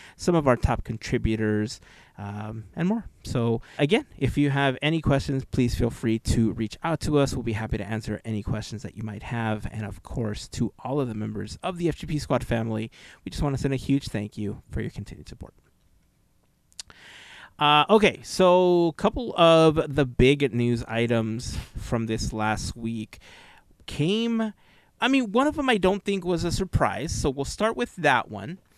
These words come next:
Uh, and it was the announcement that Disney has decided that they are no longer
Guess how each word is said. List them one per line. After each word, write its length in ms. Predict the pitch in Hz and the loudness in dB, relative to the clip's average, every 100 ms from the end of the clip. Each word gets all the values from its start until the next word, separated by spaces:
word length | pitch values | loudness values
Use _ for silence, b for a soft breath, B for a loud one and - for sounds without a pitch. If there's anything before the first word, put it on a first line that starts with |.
| b b b - | b b b -2
Uh, 240 | 131 131 | 0 2
and 160 | 151 156 | 0 -2
it 80 | 170 | -2
was 180 | 170 | -6
the 120 | 170 160 | -4 -2
announcement 640 | 143 170 202 - 165 147 | -2 -4 -6 -6 -6 -2
that 240 | 139 131 127 _ | 0 0 -2 _
Disney 880 | 139 143 - 151 147 143 139 123 139 _ | -4 -4 -4 -6 -4 -2 -4 -4 -10 _
has 300 | - 135 117 | -6 -4 -2
decided 640 | 123 - 127 123 127 120 - | -6 -6 -2 0 0 -2 -2
that 220 | 117 - | -4 -2
they 140 | 117 | -2
are 300 | 120 117 113 107 | 2 2 2 -2
no 280 | 117 123 | -4 -2
longer 760 | 151 175 139 127 123 117 113 | -2 0 -2 -2 -4 -2 -2